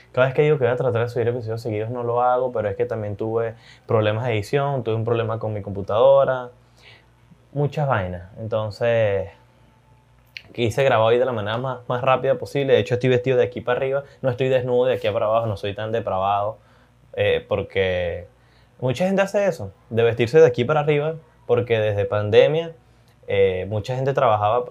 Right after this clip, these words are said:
eh, con, desde la computadora, desde casa, home office, y se vestía de aquí para arriba y de ahí para abajo desnudo y ya, las piernas peludas. Pero es que es lo único que, que, que la gente se iba a ver. A-, ayer tuve una entrevista de trabajo en, en,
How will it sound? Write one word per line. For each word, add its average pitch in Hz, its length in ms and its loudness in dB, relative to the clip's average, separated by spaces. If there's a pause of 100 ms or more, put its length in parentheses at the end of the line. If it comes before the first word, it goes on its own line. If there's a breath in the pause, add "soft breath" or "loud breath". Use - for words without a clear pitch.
(140)
eh, 104 180 -2
con, 104 200 -6
desde 98 180 -2
la 98 100 -2
computadora, 110 640 0
desde 98 260 -2
casa, 127 380 -2 (200)
home 120 200 0
office, 147 320 -2 (540 soft breath)
y 127 60 -4
se 113 120 2
vestía 120 240 6
de 135 60 8
aquí 120 140 0
para 131 160 2
arriba 135 280 0
y 113 200 -2
de 104 160 -4
ahí 98 100 0
para 117 200 0
abajo 143 180 0
desnudo 98 380 -4
y 101 60 -6
ya, 87 180 -8
las 87 100 -12
piernas 95 300 -4
peludas. 107 380 -4 (140)
Pero 104 120 -4
es 98 60 -10
que - 40 -10
es 98 80 -4
lo 113 80 -2
único 120 240 -6
que, 101 240 -6
que, 98 160 -6 (240 loud breath)
que 98 60 -4
la 98 60 2
gente 107 120 -2
se 120 120 0
iba 113 80 6
a - 20 6
ver. 135 120 6
A-, 104 320 0
ayer 101 280 0
tuve 123 160 0
una 135 100 -2
entrevista 120 380 -2
de 135 60 0
trabajo 117 460 -2 (480 soft breath)
en, 98 380 -6
en, 85 420 -8